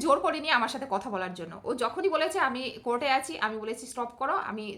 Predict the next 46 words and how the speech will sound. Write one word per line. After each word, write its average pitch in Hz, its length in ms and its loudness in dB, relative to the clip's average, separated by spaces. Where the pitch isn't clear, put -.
তুমি 262 180 -4
কোর্ট 247 320 -2
থেকে 339 120 -6
বেরিয়ে 285 240 -2
তোমার 233 300 -6
সময় 277 240 -2
মতো 320 120 -2
আমাকে 196 220 -2
ফোন 196 180 -8
করো। - 140 -10
তারপরেও 392 340 8
করতাম 330 360 6
না, 415 80 8
কারণ 302 280 6
ও - 20 4
মারিয়ার 392 420 10
থেকে 403 200 4
নাম্বার 302 340 6
নিয়ে 311 120 2
আমার 254 140 2
সাথে 294 180 -4
যোগাযোগ 294 440 2
করেছিল। 339 380 0
আর 208 180 6
তুমি 392 140 4
ভালোভাবেই 359 500 2
জানো, 277 220 4
বারংবার 285 460 8
ওই 269 200 2
আমার 311 160 4
সাথে 311 180 -8
যোগাযোগ 247 340 -2
করার 202 260 0
চেষ্টা 226 200 -6
করেছে। 202 300 -6
সুতপার 269 360 -4
সাথে 262 120 -2
আমি 233 220 2
কখনোই 247 320 -4
নিজের 233 260 -2
থেকে 233 220 -6
যোগাযোগ 208 320 -4
করার 202 220 -4
চেষ্টা 190 200 -8
করিনি, 180 220 -8
কারণ 277 240 4